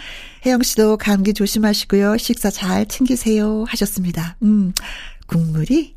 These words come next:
끝내줘요. <laughs> 자, 전영록의 종이학,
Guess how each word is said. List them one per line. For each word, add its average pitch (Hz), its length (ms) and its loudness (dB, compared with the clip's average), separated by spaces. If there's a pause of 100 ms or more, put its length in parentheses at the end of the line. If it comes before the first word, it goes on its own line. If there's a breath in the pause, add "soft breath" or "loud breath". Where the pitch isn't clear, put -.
(100)
끝내줘요. 381 800 -4 (160)
<laughs> - 1400 0
자, 170 180 2
전영록의 165 680 2
종이학, 320 640 2